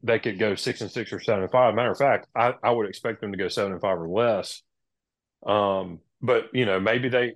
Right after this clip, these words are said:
maybe those are their only two S E C wins, or they, and then they beat Missouri and go three and five.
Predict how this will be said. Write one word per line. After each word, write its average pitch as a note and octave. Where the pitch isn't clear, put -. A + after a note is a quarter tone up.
maybe A#2
those A#2
are -
their A2+
only A2+
two A2+
S G#2+
E A2
C G#2
wins, G#2
or F#2+
they, G2
and G#2
then G#2
they G2+
beat G#2+
Missouri G2+
and G2
go F#2+
three G#2+
and F2+
five. G2+